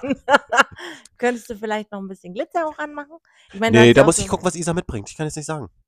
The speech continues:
Speaker 2: Also wenn
Speaker 1: Was
Speaker 2: Isa
Speaker 1: Isa
Speaker 2: Glitzer
Speaker 1: mit-,
Speaker 2: mitbringt oder
Speaker 1: Mensch, beim
Speaker 2: Blattgold?
Speaker 1: Geschenk, beim Verpacken.
Speaker 2: Ne, dann mach ich doch, da hast du doch gesehen, was ich alles gekauft hab.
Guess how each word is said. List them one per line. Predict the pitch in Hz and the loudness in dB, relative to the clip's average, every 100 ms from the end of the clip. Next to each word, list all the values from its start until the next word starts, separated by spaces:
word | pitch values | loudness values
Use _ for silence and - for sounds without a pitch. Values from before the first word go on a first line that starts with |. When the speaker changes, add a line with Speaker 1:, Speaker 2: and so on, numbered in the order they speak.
| _ _ _ | _ _ _
Speaker 2:
Also | 104 107 | -8 -6
wenn | 131 | -2
Speaker 1:
Was | |
Speaker 2:
Isa | 117 | 0
Speaker 1:
Isa | 117 | 0
Speaker 2:
Glitzer | 151 143 117 | -2 -4 -4
Speaker 1:
mit-, | |
Speaker 2:
mitbringt | 95 - 240 - | -4 -4 -6 -6
oder | 113 - | -6 -2
Speaker 1:
Mensch, | 185 - | -4 -2
beim | 190 | -2
Speaker 2:
Blattgold? | 180 | -2
Speaker 1:
Geschenk, | 180 208 220 208 151 _ | -6 -6 -6 -8 -12 _
beim | 175 175 | -10 -10
Verpacken. | 165 - 180 - 151 147 _ _ | -12 -14 -18 -14 -14 -16 _ _
Speaker 2:
Ne, | - | -10
dann | 80 | -8
mach | 85 | -6
ich | 90 | -8
doch, | 90 - _ | -14 -18 _
da | - | -16
hast | 76 | -14
du | 90 | -12
doch | 85 | -14
gesehen, | 78 92 | -12 -12
was | 85 | -12
ich | 76 | -14
alles | 78 | -18
gekauft | _ - - | _ -20 -18
hab. | - | -16